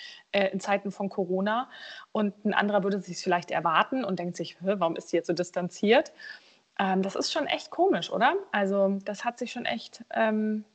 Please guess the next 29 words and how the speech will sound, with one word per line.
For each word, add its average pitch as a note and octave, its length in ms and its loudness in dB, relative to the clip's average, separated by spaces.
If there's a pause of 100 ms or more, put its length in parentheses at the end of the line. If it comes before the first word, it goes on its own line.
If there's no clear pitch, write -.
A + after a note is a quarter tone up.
ja, F#3+ 200 4
das, G3 240 -6
das - 140 -8
finde B3 220 -2
ich - 80 -4
eine G#3+ 240 2
Entwicklung, A#3 420 2
die G#3+ 80 0
finde A3+ 160 2
ich G#3+ 80 -2
überhaupt G#3 300 0
nicht G#3+ 120 -2
schön. F3+ 280 2
Das E3+ 100 -12
muss F#3 160 0
ich F3 100 -10
ganz F#3+ 220 0
ehrlich F#3 240 4
sagen, E3 220 0
mal E3 80 0
ganz F3+ 260 2
davon E3 240 -4
abgesehen, F3 400 2
dass F3+ 180 -2
man F#3 120 -2
sich D#3 160 -8
mit - 160 -6
Masken F#3 360 0
gegenübertritt E3+ 800 0